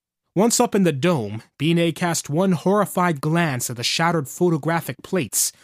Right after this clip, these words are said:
and at the man bending over them, and then hurled himself fiercely at the intruder, getting a death grip on his throat. There was a wild thrashing, and as others of the staff joined in,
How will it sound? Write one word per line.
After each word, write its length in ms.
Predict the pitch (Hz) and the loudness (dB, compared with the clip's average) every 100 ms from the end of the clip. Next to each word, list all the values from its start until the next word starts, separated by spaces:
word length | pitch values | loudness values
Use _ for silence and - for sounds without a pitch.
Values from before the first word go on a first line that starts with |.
| - - | -18 -6
and 100 | 131 | -4
at 80 | 135 | -2
the 80 | |
man 460 | 135 147 170 151 113 | -2 0 0 -2 -4
bending 320 | 107 123 120 | -4 -2 -2
over 260 | 127 139 117 | -2 -2 -4
them, 220 | 98 98 _ _ - - | -12 -18 _ _ -20 -10
and 140 | 117 131 | -4 -2
then 80 | |
hurled 380 | 131 - 185 170 | 0 2 4 4
himself 400 | 147 139 165 143 | 2 0 0 -2
fiercely 520 | - - 214 - 135 | -4 2 2 2 -2
at 100 | 117 | -6
the 100 | 123 | -6
intruder, 580 | 113 110 - 175 120 98 _ - | -6 -4 0 0 0 -8 _ -16
getting 240 | - 147 151 | -4 0 0
a 40 | |
death 360 | 135 - 180 - | 0 0 -2 -2
grip 240 | 123 110 | -6 -4
on 100 | 117 | -4
his 160 | 110 - | -2 -4
throat. 520 | - 160 127 - - _ _ _ _ _ - | -2 -4 -4 -8 -12 _ _ _ _ _ -6
There 140 | 156 | 0
was 120 | 180 180 | 2 4
a 40 | |
wild 400 | 165 190 196 185 | 4 4 4 2
thrashing, 600 | - 190 190 180 - 98 - _ - | 0 0 2 2 -2 -6 -14 _ -8
and 140 | 127 | -2
as 100 | 143 | 0
others 280 | 160 185 170 | 2 2 2
of 60 | 160 | 0
the 80 | 143 | 0
staff 440 | - 175 160 151 | 0 0 0 -2
joined 420 | 139 160 160 135 | 0 0 0 0
in, 320 | 151 156 113 | 0 -2 -4